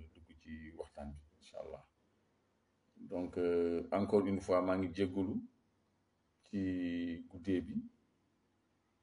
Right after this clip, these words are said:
Euh, maa ngi jéggalu ci guddee bi. Euh, yoon moo ma bett, comme je le disais tout à l'heure.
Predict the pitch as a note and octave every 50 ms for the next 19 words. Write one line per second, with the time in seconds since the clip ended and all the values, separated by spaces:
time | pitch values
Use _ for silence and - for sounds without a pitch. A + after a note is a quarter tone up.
0 | _ _ _ _ _ - E2 D#2+ D#2 D#2+ D#2+ D#2 D2+ D#2 D#2 E2 D#2 D#2 E2 E2
1 | E2 D#2+ D#2+ F2 D#2+ E2+ E2 E2 E2 - - - - - G2+ G2 G2 G2 A2 A#2
2 | - - _ _ _ _ _ _ _ _ _ _ _ _ _ _ _ _ _ _
3 | _ - - G#2 F2+ E2 E2 E2 E2+ F2 F#2+ G2+ G2+ G2+ G2+ F#2+ F#2+ F#2 F2 D#2+
4 | F2 G2+ - - - - - F2 F2+ E2+ F#2 E2+ F2 E2 D#2+ F2 D#2 E2 D#2+ -
5 | - - D#2 D#2 D#2+ E2 A2+ -